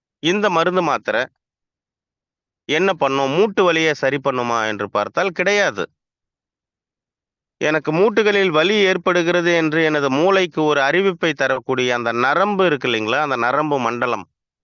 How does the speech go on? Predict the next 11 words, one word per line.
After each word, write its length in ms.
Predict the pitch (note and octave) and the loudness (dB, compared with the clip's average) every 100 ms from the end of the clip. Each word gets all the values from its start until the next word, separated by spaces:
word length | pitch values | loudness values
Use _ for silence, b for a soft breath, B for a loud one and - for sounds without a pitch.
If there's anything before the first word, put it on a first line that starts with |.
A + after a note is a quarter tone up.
| _ _ _ _ _ _ _ | _ _ _ _ _ _ _
அந்த 180 | A#2+ A#2+ A#2+ | -4 -2 0
நரம்புகளை 560 | C#3 F3+ F3+ D#3+ C3+ D#3 - B2 | 0 0 0 0 0 -2 -4 -2
அமைதிப்படுத்தக்கூடிய 1040 | C#3 F#3+ A3 G#3 F#3+ F3 D3 C#3+ C3+ C#3 C#3 | 0 0 0 -2 0 -2 -2 -4 -2 0 0
ஒரு 180 | C3 A#2+ | 0 -2
செயலை 380 | - B2 B2+ C3 - | -2 -2 -2 -2 -4
செய்துவிடும். 480 | G#2+ G#2 G2+ G#2 _ _ _ _ _ _ _ _ _ _ _ _ _ _ _ - | -4 -4 -8 -12 _ _ _ _ _ _ _ _ _ _ _ _ _ _ _ -8
அந்த 160 | B2+ C3 D3 | -4 0 2
நரம்பும் 380 | F3 G3 G#3 F#3+ | 0 0 0 2
நரம்பு 320 | D#3+ F3 G3 F#3 | 2 0 0 -2
மண்டலமும் 540 | E3+ D#3 D#3 F3 F#3+ _ - | -2 0 0 0 -4 _ -2
அமைதியாகிவிட்டால், 1080 | D3 F#3+ F#3 F3+ D3+ C3 B2 G2+ A2 A#2 | 0 0 0 0 0 -2 -4 -2 -2 -2